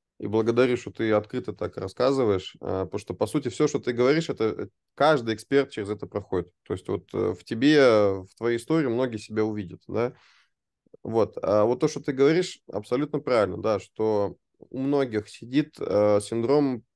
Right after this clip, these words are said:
правильной девочки, правильного мальчика, хорошего, да, что, а как это? Это ж не экологично, как это я вот, э, возьму и буду манипулировать, заставлять,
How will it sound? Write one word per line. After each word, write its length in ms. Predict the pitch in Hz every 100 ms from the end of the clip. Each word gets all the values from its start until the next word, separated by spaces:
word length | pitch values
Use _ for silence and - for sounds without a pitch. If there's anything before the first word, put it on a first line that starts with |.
| _ _ _ _
правильной 500 | - 131 135 123 120
девочки, 480 | 123 151 143 - _ -
правильного 380 | 113 117 120
мальчика, 460 | 120 104 95 - 101
хорошего, 480 | 104 101 98 - 104
да, 100 | 117
что, 140 | -
а 60 | 107
как 240 | 127 110
это? 160 | - 107
Это 140 | -
ж 100 | 104 123
не 140 | 117
экологично, 580 | 117 123 139 120 - 98
как 200 | 117 107
это 160 | 90 104
я 120 | 104
вот, 240 | 98 87
э, 120 | 98 98
возьму 380 | 104 107 147 147
и 40 |
буду 260 | 113 117 107
манипулировать, 880 | 104 98 92 104 123 139 135 123
заставлять, 720 | 98 98 - 98 113 120 117